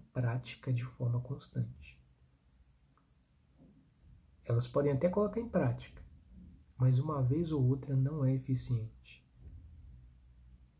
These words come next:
Né? Colocar em prática hoje, aí amanhã eu não coloco, aí depois de amanhã eu não coloco, depois semana que vem eu coloco em prática, eu fico duas semanas sem assistir, sem aplicar. Então, assim,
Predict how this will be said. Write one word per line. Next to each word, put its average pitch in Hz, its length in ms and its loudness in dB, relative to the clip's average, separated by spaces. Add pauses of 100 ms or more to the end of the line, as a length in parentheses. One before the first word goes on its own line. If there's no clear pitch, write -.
(160)
Né? 120 320 -2 (200)
Colocar 123 260 -2
em 127 100 4
prática 120 760 -2 (200)
hoje, 143 480 4
aí 123 160 6
amanhã 123 260 6
eu 120 60 4
não 117 100 0
coloco, 147 520 2
aí 139 80 0
depois 127 280 4
de 123 60 6
amanhã 120 200 4
eu 117 60 -2
não 117 80 -2
coloco, 143 500 -2
depois 131 460 -2 (720)
semana 131 340 6
que 127 120 -2
vem 123 120 6
eu 120 80 6
coloco 120 380 0
em - 20 -4
prática, 147 540 0
eu 131 80 4
fico 131 240 0
duas 143 200 2
semanas 127 800 4 (260)
sem - 240 0
assistir, 127 460 0
sem 127 240 0
aplicar. 147 600 -4
Então, 147 240 -4
assim, 131 460 0